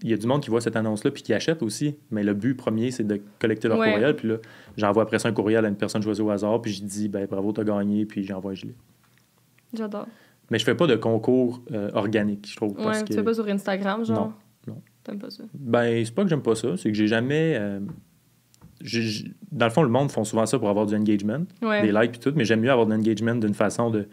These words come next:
Speaker 1: que je le mérite, si on veut, là, de, d'essayer
Speaker 2: Ouais,
Speaker 1: de
Speaker 2: je
Speaker 1: faire
Speaker 2: comprends.
Speaker 1: sourire la personne ou de, d'y apporter quelque chose plutôt que juste y demander, tu sais, quelque chose. Parce que moi, ma vision, c'est quand t'as une entreprise, ben, t'es là pour servir les autres.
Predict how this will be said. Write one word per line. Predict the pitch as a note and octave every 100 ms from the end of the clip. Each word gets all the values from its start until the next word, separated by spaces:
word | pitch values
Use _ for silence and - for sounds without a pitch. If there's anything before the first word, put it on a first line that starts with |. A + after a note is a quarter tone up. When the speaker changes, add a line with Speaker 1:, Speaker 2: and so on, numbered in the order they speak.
| - - - -
Speaker 1:
que | -
je | G#2
le | A2
mérite, | A2 G#2+ A#2+ D3+
si |
on | D3 B2+
veut, | D3+
là, | D#3
de, | A2+ G2+ G2 - - - -
d'essayer | A#2 A2 A#2+ A2+ -
Speaker 2:
Ouais, | A#3
Speaker 1:
de | G#3+
Speaker 2:
je |
Speaker 1:
faire | A2+
Speaker 2:
comprends. | B2+ -
Speaker 1:
sourire | - A#2+
la | B2
personne | A#2 A#2 - B2 B2+ B2
ou |
de, | A2+ A2 G#2+ G#2 G#2 - - _ _ _ _ _ -
d'y | A2
apporter | A2+ A2 -
quelque | A#2 A2
chose | - C3 B2
plutôt | - A#2 B2
que | A#2+
juste | G#2 G#2+ A#2 - - - _
y | -
demander, | A2 A2 G#2+ G#2 A2+ G#2+
tu | A#2 G#2
sais, | - -
quelque | G2+
chose. | - G#2+
Parce | - G#2
que | A2+
moi, | A#2
ma | B2
vision, | G#2 G#2 B2
c'est | B2+ - G#2 - _ _ _ -
quand | C3
t'as | B2+
une | A#2
entreprise, | A2+ A2 A2+ B2 C#3+ C#3 - _ _ _ _ -
ben, | A2+
t'es | G#2+
là | A2
pour | A2+ -
servir | - B2 G#2 A#2+
les | A#2 G#2
autres. | A2 C#3